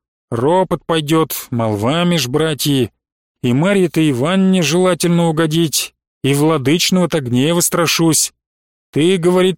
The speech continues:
не смей Софрона никуда пускать». Так и сказал этими самыми словами.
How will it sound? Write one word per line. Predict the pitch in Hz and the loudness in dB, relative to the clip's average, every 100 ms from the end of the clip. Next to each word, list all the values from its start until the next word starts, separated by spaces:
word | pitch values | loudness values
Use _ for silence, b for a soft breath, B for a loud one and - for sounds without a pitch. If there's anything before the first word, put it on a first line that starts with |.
| - | 0
не | 185 | 0
смей | - 160 185 202 | 0 0 0 0
Софрона | - 185 - 180 180 | 0 -2 0 0 0
никуда | 180 170 170 165 | 0 0 -2 -2
пускать». | 160 - - 117 - _ _ _ _ | -2 -2 -2 -4 -8 _ _ _ _
Так | 127 156 - | -4 -4 -2
и | |
сказал | 185 - 190 147 165 160 | -2 0 -2 0 0 0
этими | 143 156 | -2 -2
самыми | 151 160 156 151 | -2 -2 -2 0
словами. | 147 156 151 147 143 | 0 0 0 0 0